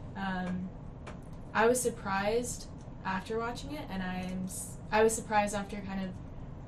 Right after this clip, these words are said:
after watching it, how much I liked it. Um, I think before seeing most of the movies, I was, like,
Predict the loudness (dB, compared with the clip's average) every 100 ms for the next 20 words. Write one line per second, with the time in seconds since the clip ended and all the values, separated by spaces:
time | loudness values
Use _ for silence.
0 | 0 6 6 6 4 6 6 4 0 2
1 | 4 4 0 0 0 0 0 -2 -2 -4
2 | -4 -4 -4 -4 -6 -10 -10 -10 -10 -4
3 | 0 4 4 2 0 -2 -4 -10 -10 -12
4 | -12 -12 -12 -10 -10 -10 -10 -10 -2 0
5 | 2 2 2 0 -8 -10 -10 -10 -10 -12
6 | -12 4 6 8 10 10 8 4 6 6
7 | 6 6 4 2 2 4 4 4 2 0
8 | 0 0 0 -2